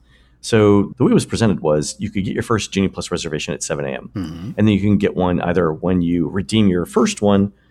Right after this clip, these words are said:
Speaker 1: or two hours after the issuance of your, your
Speaker 2: Mm-hmm.
Speaker 1: first Genie Plus reservation. And that's useful because let's say that your first Genie reservation is for Big Thunder Mountain at four P M.
Speaker 2: Mm-hmm.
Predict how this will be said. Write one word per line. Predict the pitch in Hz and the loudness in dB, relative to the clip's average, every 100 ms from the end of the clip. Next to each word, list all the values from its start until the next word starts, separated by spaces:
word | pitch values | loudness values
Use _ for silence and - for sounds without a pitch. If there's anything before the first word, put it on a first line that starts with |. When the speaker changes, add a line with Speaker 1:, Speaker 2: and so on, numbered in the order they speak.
| _ - | _ -6
Speaker 1:
or | 104 | -6
two | - 156 98 | 0 2 2
hours | 87 87 - | 2 -2 -4
after | - - - - _ _ _ _ | -8 -8 -12 -16 _ _ _ _
the | - - | -8 -4
issuance | 98 - 80 76 90 | -2 -2 -6 -6 -6
of | 80 | -4
your, | 69 65 - - | -4 -6 -10 -6
your | 110 82 | -4 -4
Speaker 2:
Mm-hmm. | 80 | -4
Speaker 1:
first | 85 - - _ _ _ _ | -6 -6 -12 _ _ _ _
Genie | - 82 | -4 -4
Plus | - 80 - | -4 -8 -6
reservation. | 76 76 - 98 - - - | -8 -8 -8 -8 -8 -12 0
And | 190 | 2
that's | 190 - - | 4 0 -4
useful | 131 120 - | -2 0 0
because | 95 104 104 95 85 - - _ _ - | 0 0 2 0 0 -6 -12 _ _ -6
let's | 117 - | -4 2
say | 110 | 2
that | 104 | 2
your | 90 92 87 | 2 2 2
first | - 101 - | 0 -4 0
Genie | 98 | 0
reservation | 87 85 80 82 - | 0 -2 -2 -4 -4
is | 113 | -10
for | - 82 | -8 -8
Big | - 87 | -4 -6
Thunder | - 85 78 | -4 -4 -4
Mountain | 76 64 - 80 | -4 -8 -12 -14
at | 65 | -16
four | - 92 73 | -10 -8 -8
P | - - | -8 -14
M. | - _ 120 | -14 _ -8
Speaker 2:
Mm-hmm. | 101 90 | -8 -8